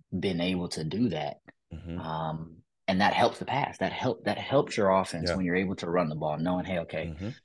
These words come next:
Speaker 1: we don't really know what to call, but let's just give it to our back 'cause we know he gonna get six yards. We know
Speaker 2: Mm-hmm.
Speaker 1: he's gonna get five yards." They don't
Speaker 2: Right.
Speaker 1: know that. They're taking losses. They're, you know, they're not getting anywhere. So now you're
Speaker 2: Mm-hmm.
Speaker 1: playing behind the sticks.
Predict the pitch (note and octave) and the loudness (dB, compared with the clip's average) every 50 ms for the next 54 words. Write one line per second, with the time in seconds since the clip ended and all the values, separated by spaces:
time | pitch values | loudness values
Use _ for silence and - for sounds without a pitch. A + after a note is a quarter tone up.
0 | _ _ _ - A2+ A2+ A2+ A2 A2 G#2+ A2 A2 A2 G#2+ A#2 G#2+ - A2 G#2+ G#2+ | _ _ _ 4 6 6 8 8 8 8 8 6 6 4 2 2 4 6 6 8
1 | G#2 F#2+ F#2+ F#2 F#2+ G2 - G#2 F#2+ F2+ G#2 F#2+ F#2+ - - F#2 F2+ E2+ E2 F#2 | 6 6 2 0 -2 -2 -4 -4 -2 0 0 0 0 0 0 0 2 2 4 4
2 | F#2+ F#2 - - - F2 E2+ F2 E2+ F2 F2+ F2+ F2+ F2 F2+ F2 E2+ E2 D2 D#2+ | 4 2 2 -4 -8 -10 -8 -6 -4 -2 -2 -2 -2 -2 -2 -2 -2 -2 -4 -2
3 | - - - E2 D#2+ - D2 C#2+ C2 A#1+ - - - - - - - - - F#2+ | -2 -2 -2 -2 -4 -4 -2 -2 -2 -2 -2 -6 -8 -12 -12 -14 -14 -10 -6 -2
4 | F2+ F2 F#2 F#2+ F2+ F2+ E2+ E2 F2+ F2+ E2+ E2+ E2 - - E2 D#2 C2+ A1 - | 0 2 2 4 4 2 2 0 0 0 2 0 0 0 0 0 0 0 0 -2
5 | - - - - - - F#2 G2 A#2 A#2 G#2 D#2 D2+ G2 B2 B2 B2+ - - - | -4 -8 -8 -8 -4 0 2 4 4 4 4 4 4 4 4 2 2 0 -4 -4
6 | - F#2+ G2+ - - G2+ F#2 - F2+ F#2 G2 G#2+ A2 G#2+ A2 - - G#2 G#2 G#2 | -4 -4 -2 2 2 2 2 2 2 4 6 6 6 6 4 2 0 0 0 0
7 | G#2+ G#2 - - F2 F2+ F#2 F#2 F#2 E2+ - - G#2+ A2 G2 F2+ E2 D#2+ D#2+ F#2+ | 0 -2 -4 -2 0 2 2 2 2 0 -2 -2 0 2 2 2 2 2 2 2
8 | F#2+ F#2 G2+ A2 - - G#2 A2+ A2 D#2+ G#2 G#2+ A2 G#2+ G#2 G#2 G#2 G#2 G#2+ G#2+ | 4 4 6 4 4 4 4 2 4 4 4 4 4 4 4 2 2 2 2 0
9 | G#2+ - F2+ F2 F2+ G2 G#2 G#2 F#2+ F#2+ - - G#2 G2 F#2 D#2+ D2 - - G#2+ | -2 -2 -4 -2 -2 0 0 0 0 -2 -2 0 0 2 2 0 -2 -2 0 2
10 | A2+ A#2+ A#2 A2+ A2 G#2 - - - - A2+ G#2+ F#2 - - - | 4 4 6 6 4 4 2 0 0 2 2 2 2 0 -4 -10